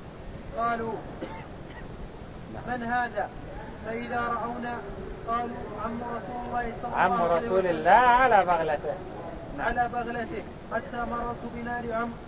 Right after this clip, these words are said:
Speaker 1: فقال: "من هذا؟" وقام إليه.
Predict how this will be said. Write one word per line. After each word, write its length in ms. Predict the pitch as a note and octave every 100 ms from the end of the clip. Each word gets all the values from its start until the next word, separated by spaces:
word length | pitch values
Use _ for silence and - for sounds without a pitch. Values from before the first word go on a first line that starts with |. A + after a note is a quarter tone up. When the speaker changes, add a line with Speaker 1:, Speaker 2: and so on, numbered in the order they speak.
| - - - -
Speaker 1:
فقال: 400 | A3 - A3+ A#3 - - - G#3+ A3+
"من 200 | A#3+ A3
هذا؟" 400 | A#3+ A#3+ A3 G3 G3+
وقام 440 | G#3 G3 A#3+ A#3 A#3
إليه. 340 | A3+ A3+